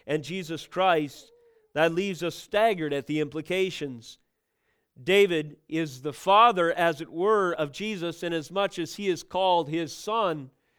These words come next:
He's in the generational lineage, our Lord Jesus, that is, of David, but he's also David's Lord. And sometimes as David's, David writes, we've taken note and mentioned before that he writes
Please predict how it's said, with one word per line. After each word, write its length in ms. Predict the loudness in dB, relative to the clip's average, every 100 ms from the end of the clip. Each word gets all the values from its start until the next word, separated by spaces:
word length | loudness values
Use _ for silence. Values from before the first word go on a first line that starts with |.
| _ _ _
He's 180 | -10 -4
in 80 | -2
the 80 | -2
generational 800 | 0 0 2 0 0 -2 -4 -2
lineage, 500 | 0 0 0 -2 -10
our 220 | -6 -4 -4
Lord 340 | -4 -4 -4
Jesus, 420 | -4 -6 -6 -8
that 240 | 0 0 2
is, 260 | -2 -2
of 180 | -4 -2
David, 420 | 0 2 0 -4 -10 _ _ _ _ _ _ _
but 240 | 0 4 4
he's 240 | 2 -2
also 520 | 0 2 2 0 -2
David's 480 | -2 -2 -2 -2 -8
Lord. 540 | -8 -4 -4 -4 -8 -16 _ _ _ _ _ _ _ _ _ _ -6
And 180 | -4 0
sometimes 560 | 0 2 2 0 0
as 160 | -2 0
David's, 440 | 4 4 2 -4 -10 -10
David 340 | 0 2 2 0
writes, 420 | 2 4 2 -2
we've 200 | -10 -10
taken 440 | -6 -4 -4 -4
note 340 | -2 0 0 0
and 160 | -4
mentioned 420 | -2 -2 -4 -8 -6
before 640 | -6 -2 0 2 0 -4 _ _ _ _
that 160 | 2 2
he 120 | 2
writes 720 | 2 4 4 0 -6 -16 -18